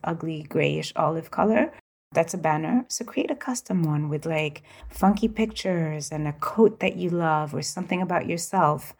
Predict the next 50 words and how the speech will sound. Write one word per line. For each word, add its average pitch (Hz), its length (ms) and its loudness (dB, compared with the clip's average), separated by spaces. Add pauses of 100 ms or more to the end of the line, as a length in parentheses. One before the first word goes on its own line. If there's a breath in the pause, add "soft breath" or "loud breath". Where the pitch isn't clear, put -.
(460 loud breath)
By 196 200 4
the 180 60 6
way, 175 100 6
I'll 165 120 6
link 190 240 4
a 208 40 4
video 156 380 2
in 147 140 2
the 147 80 -2
show 165 200 -2
notes 160 300 -2
on 156 140 -4
how 160 100 -4
you 156 160 -6
can 156 240 -8
do 147 160 -8
that 147 300 -4
really 170 240 -6
easily 214 600 0
on 180 140 -2
an 170 80 0
application 165 480 -4
that's 156 140 -12
called - 280 -2
Canva. 175 480 -2 (380)
Literally, 185 560 2
it'll 170 240 -4
take 160 240 -8
you 151 60 -10
fifteen - 420 -8
minutes - 340 -8
on 170 160 -6
a 156 80 -6
Friday 160 320 0
night 156 240 -2
with 160 80 -6
a 151 60 -2
glass 156 280 -4
of - 140 -10
wine. 147 240 -4 (220)
It's - 240 -12
super - 320 -8
easy. - 400 -10 (240)
So 220 420 4 (140)
it - 100 -20
doesn't 214 240 6
require 233 380 8
a 208 40 8
lot 202 160 6
of 196 80 -2